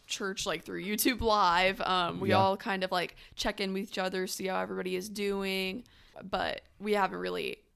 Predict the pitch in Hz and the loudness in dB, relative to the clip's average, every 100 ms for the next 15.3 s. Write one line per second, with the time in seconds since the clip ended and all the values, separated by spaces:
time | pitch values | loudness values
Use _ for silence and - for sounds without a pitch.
0 | _ 208 196 196 214 269 320 370 294 247 | _ -2 -2 -4 -6 -6 -6 -6 -6 -4
1 | 254 240 190 190 185 - 190 202 208 185 | -4 -4 -6 -6 -8 -6 -6 -4 -4 -2
2 | 202 233 202 208 220 214 220 226 226 220 | -2 0 0 0 -2 -4 -6 -6 -4 -4
3 | 220 202 175 190 185 196 196 190 175 175 | -4 2 4 4 2 -2 0 0 -2 -4
4 | 208 170 165 - 170 185 170 170 170 170 | -4 -6 -6 -12 -12 -10 -8 -8 -8 -6
5 | - 175 180 175 170 165 - _ _ - | -6 -6 -6 -8 -8 -6 -8 _ _ -20
6 | - 202 196 180 180 185 180 175 - 185 | -10 -4 0 2 0 -2 -6 -6 -6 -6
7 | 180 180 185 - - - 50 233 _ _ | -6 -6 -6 -8 -10 -14 -14 -16 _ _
8 | _ - - - _ _ _ _ _ _ | _ -18 -18 -18 _ _ _ _ _ _
9 | _ _ - 123 120 117 113 117 120 113 | _ _ 2 4 10 10 10 10 12 10
10 | 90 - - - 208 170 123 143 147 147 | 8 0 -10 2 8 10 12 12 12 12
11 | 139 139 - 127 131 117 98 127 139 160 | 12 12 12 4 6 6 12 12 12 12
12 | 196 196 170 190 131 120 - 127 123 156 | 12 12 12 12 12 12 10 10 12 10
13 | - - - - 415 - - - 123 139 | 6 -8 -16 -2 0 6 6 10 12 12
14 | 135 190 202 175 139 135 139 139 151 156 | 12 12 12 12 12 12 12 12 12 12
15 | 170 127 | 12 10